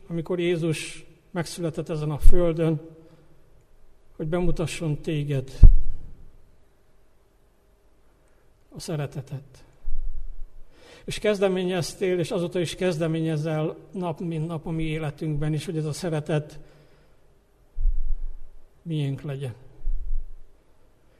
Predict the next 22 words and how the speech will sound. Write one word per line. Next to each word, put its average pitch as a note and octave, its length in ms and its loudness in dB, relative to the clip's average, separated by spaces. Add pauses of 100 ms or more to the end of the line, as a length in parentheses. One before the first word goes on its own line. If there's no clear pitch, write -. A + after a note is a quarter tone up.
És - 140 -10
a F#3+ 60 0
végső G3+ 380 0
megoldás D#3+ 720 -2
is D#3 140 -8
ebben D#3+ 220 -6
a D#3 40 -4
szeretetben D3+ 840 -4 (720)
valósul D#3 540 -6
meg. C#3 220 -6 (1700)
Urunk, E3 360 -2 (1800)
add, F3 200 -12
hogy, E3+ 220 -12
ö, F3+ 280 -8 (420)
ne F3 120 -6
engedjünk E3+ 440 0
a E3 80 -4
kísértésnek, D#3 1080 -6
a D#3+ 60 -10
törvénytelenségnek, D#3+ 1300 0 (1500)
és - 100 -20
ne F3 340 -4